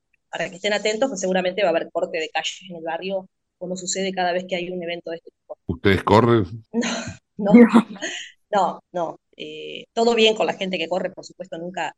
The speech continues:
Speaker 1: nunca el punto, nunca el foco son los corredores, pero bueno, vamos a esperar porque creo que ya te habían comentado en el programa que agradecemos profundamente y estamos muy contentas por el tema del riego en el Parque Mujeres Argentinas. Estamos luchando para la recuperación de este parque que está realmente abandonado,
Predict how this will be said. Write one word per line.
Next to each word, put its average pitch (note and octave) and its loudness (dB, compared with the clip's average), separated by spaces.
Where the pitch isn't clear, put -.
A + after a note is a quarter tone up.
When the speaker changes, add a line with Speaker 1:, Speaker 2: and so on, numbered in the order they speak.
Speaker 1:
nunca F#3 -6
el F#3+ -4
punto, G3+ -6
nunca F#3+ -2
el F#3 -2
foco F#3+ -4
son F#3 -6
los F#3 -2
corredores, F#3+ 2
pero D#3 -6
bueno, D#3+ -2
vamos F3+ -6
a F#3 -6
esperar F#3+ 2
porque D#3+ -8
creo F#3 -6
que F3+ -12
ya - -10
te D#3+ -12
habían E3+ -4
comentado F3+ -2
en F#3+ -4
el F3+ -8
programa F#3+ -2
que E3 -18
agradecemos F#3+ -6
profundamente G#3+ -2
y F#3+ -2
estamos F#3+ -6
muy F#3+ -6
contentas G#3 -4
por F#3 -4
el E3+ -8
tema F#3+ -4
del F#3 0
riego G3+ -2
en F3 -10
el E3 -14
Parque - -12
Mujeres F3+ -10
Argentinas. G3+ -4
Estamos G3 -4
luchando G#3 2
para F#3 2
la F3 4
recuperación F#3 -2
de G3+ -4
este F#3+ -14
parque A3+ 2
que - -20
está E3+ -4
realmente F#3 -4
abandonado, G3+ 0